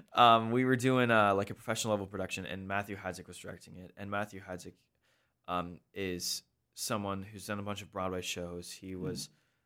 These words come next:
Speaker 1: uh, Tony and West Side Story. He was, um,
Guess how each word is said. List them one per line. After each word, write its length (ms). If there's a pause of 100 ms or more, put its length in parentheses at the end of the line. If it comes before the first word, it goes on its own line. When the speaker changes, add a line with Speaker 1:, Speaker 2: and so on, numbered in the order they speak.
(140)
Speaker 1:
uh, 160
Tony 340
and 100
West 260
Side 240
Story. 420
He 500 (160)
was, 300
um, 260